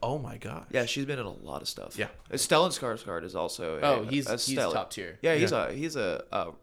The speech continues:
Speaker 2: world-renowned actor.
Speaker 3: Yeah, yeah,
Speaker 1: Yeah.
Speaker 3: yeah.
Speaker 2: Um, in fact, I, I watched The Northman the other night, and
Speaker 3: I haven't seen it. I
Speaker 2: his son is the main actor.
Speaker 3: Yeah,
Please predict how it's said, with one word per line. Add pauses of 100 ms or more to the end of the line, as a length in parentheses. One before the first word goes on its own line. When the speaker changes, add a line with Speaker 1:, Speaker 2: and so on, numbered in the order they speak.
(120)
Speaker 2:
world-renowned
actor.
Speaker 3:
Yeah,
yeah,
Speaker 1:
Yeah.
Speaker 3:
yeah. (520)
Speaker 2:
Um,
in
fact,
I, (140)
I
watched
The
Northman
the
other
night,
and
Speaker 3:
I
haven't
seen
it.
I
Speaker 2:
his
son
is
the
main
actor. (320)
Speaker 3:
Yeah,